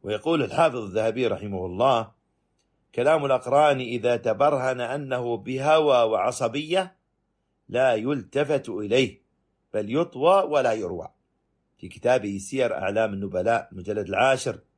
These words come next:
اثنان وتسعون. وقال أيضا حافظ الذهبي: "وكلام الأقران بعضهم في بعض"، وكلام الأقران بعضهم في بعض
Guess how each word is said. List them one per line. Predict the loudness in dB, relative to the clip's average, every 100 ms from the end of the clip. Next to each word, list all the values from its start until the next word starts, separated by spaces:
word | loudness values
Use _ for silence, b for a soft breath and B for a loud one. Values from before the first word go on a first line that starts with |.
| _ _ _ _ _ _
اثنان | -10 -2 0 2
وتسعون. | 0 -2 -10 -10 -12 _ _ _ _ _ _ _ _
وقال | -8 2 2 4
أيضا | 0 0 -4
حافظ | 0 0 0 -4
الذهبي: | -4 -2 0 0 -4 -6 _ _ _ _ _
"وكلام | -2 -2 2 4 4 4 2
الأقران | 0 0 0 2 4 2 -2
بعضهم | 2 2 2 -2 -4 -4 -6
في | -6 -6
بعض"، | 2 2 2 -4 _ _ _ _ _ _ _ _ _
وكلام | _ -2 2 2 0 -4 -6 _ _ _ _ _ _ -6
الأقران | -2 -2 2 4 4 2 0 -4 -8 _ _ _ _ _ _
بعضهم | -2 0 0 -6 -8
في | -8 0
بعض | 2 2 -2